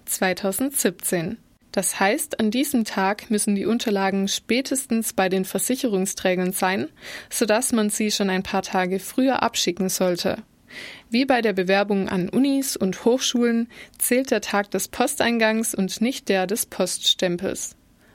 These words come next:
Ausgenommen sind die Mitglieder der Barmer.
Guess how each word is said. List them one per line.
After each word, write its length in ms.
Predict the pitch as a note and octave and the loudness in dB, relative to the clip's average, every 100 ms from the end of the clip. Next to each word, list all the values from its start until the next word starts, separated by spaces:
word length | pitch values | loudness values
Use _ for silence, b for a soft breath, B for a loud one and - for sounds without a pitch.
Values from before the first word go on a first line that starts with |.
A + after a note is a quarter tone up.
| b | b
Ausgenommen 680 | - A3+ - C4+ C4 C4+ C#4+ | 0 0 0 0 0 0 -2
sind 300 | - G#3+ G#3+ | 0 0 0
die 60 | |
Mitglieder 560 | G#3 B3 - A3 G#3+ G#3 | 0 -2 -4 -2 0 0
der 180 | A3 A#3 | -2 -2
Barmer. 640 | - F#3 F#3+ F#3 F3 - | 0 2 2 0 -2 -8